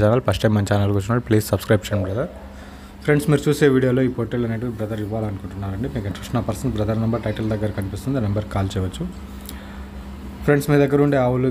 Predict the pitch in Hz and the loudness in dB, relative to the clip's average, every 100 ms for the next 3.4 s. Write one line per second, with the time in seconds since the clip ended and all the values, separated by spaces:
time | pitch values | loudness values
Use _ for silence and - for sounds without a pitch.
0 | 117 120 117 120 - 107 113 117 107 110 | 0 0 0 -2 -4 -4 -2 -2 -2 -2
1 | 113 117 113 110 113 117 110 107 113 123 | -2 0 0 -2 0 0 2 0 0 0
2 | 113 101 107 113 110 107 98 113 107 98 | 0 -2 -2 -2 -4 -4 -4 -4 -4 -4
3 | 98 98 - | -6 -6 -6